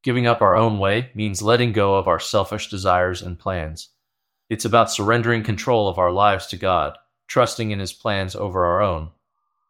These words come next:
This is not an easy task. It requires us to place God's will above our own,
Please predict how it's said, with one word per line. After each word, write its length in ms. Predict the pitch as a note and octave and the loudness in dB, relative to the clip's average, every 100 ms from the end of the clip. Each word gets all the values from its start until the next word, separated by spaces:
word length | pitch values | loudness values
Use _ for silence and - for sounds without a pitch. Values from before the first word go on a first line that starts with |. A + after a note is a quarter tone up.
| _ | _
This 220 | A#2 A2 | -2 -2
is 100 | G#2+ | -4
not 220 | G#2 G#2 | 2 2
an 140 | G#2+ G2+ | 0 -4
easy 280 | A2+ G2+ F2+ | -6 -4 -6
task. 520 | - E2 C#2 - - _ _ - | -4 -4 -4 -10 -18 _ _ -6
It 140 | A2 | -4
requires 520 | A2 - C3+ A#2+ F2+ | -4 2 4 4 2
us 140 | F#2 - | -6 -8
to 80 | |
place 300 | F2+ G#2+ F2+ | -8 -6 -6
God's 420 | - G2+ F2 E2 - | -2 0 0 -2 -8
will 160 | F#2+ | -6
above 300 | F2 F#2+ F2 | -4 -4 -2
our 160 | E2 F2+ | -2 0
own, 320 | G2 D#2 D#2+ | -2 -4 -10